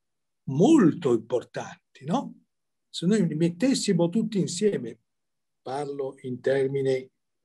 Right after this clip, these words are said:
puramente ipotetici, se mettessimo insieme tutti questi family offices così gonfi di liquidità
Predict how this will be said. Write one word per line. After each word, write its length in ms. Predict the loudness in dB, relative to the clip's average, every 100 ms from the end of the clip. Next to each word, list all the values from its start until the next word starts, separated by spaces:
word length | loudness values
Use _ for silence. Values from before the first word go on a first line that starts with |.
| _
puramente 680 | 2 2 2 0 0 0 -2
ipotetici, 720 | 4 4 4 2 -2 -14 -10
se 160 | -6 -2
mettessimo 600 | -2 2 2 2 4 2
insieme 480 | 2 -2 2 2
tutti 480 | 2 0 2 2 0 -2 -20 -12
questi 300 | 0 0 2
family 460 | 2 4 6 6 6
offices 600 | 4 2 0 -4 -4 -6
così 440 | -2 -2 -2 -6 -2
gonfi 680 | 0 2 0 -2 -4 -6 -8
di 120 | -8
liquidità 680 | -6 -6 -8 -4 0 0 0